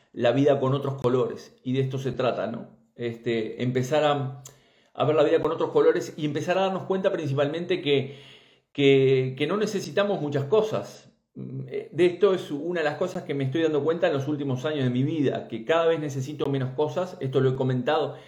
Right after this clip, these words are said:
en alguno de los directos, como que, que cada vez, mm, estoy en plan básico. Este tema de la cuarentena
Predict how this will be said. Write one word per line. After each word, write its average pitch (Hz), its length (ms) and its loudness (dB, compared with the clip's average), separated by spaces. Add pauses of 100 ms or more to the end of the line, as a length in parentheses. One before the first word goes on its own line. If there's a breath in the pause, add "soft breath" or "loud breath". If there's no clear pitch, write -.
(220 loud breath)
en 127 100 -2
alguno 131 280 0
de 123 80 0
los 113 100 -2
directos, 135 520 2 (720 loud breath)
como 127 300 2
que, 120 500 2
que 117 200 -8
cada 156 240 4
vez, - 560 0
mm, 127 1120 -6
estoy 160 340 2
en 139 120 0
plan 143 220 4
básico. 151 560 0
Este 135 200 -2
tema 147 220 0
de 135 40 4
la 127 120 2
cuarentena 127 760 0